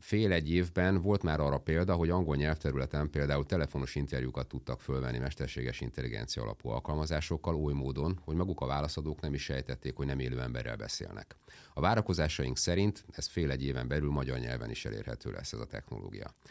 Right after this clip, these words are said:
Akkor majd el lehet gondolkozni a call centerekben, hogy, hogy élő erővel, mint emberi erőforrással dolgozzanak, vagy pedig fejlesztenek.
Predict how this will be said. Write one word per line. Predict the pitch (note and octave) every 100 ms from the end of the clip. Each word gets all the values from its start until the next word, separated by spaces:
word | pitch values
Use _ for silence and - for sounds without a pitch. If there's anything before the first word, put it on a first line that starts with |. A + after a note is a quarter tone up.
| - -
Akkor | F2 -
majd | F2+ F2+
el | E2
lehet | D2 D2
gondolkozni | C#2+ C2 B1+ C2 B1
a | A1+
call | - E2
centerekben, | - F#2 G2 F#2+ F#2+ G2+ G2+ -
hogy, | D2 C#2 B1+
hogy | C2 B1
élő | F2 G2 G2
erővel, | F#2 F2 E2+
mint | E2 D2+
emberi | D2+ D2+ D2
erőforrással | C#2+ C2+ - C2 B1+ - B1
dolgozzanak, | B1+ B1 B1 A#1 B1 -
vagy | B1
pedig | - A#1
fejlesztenek. | - B1 A1 A1 - G#1 -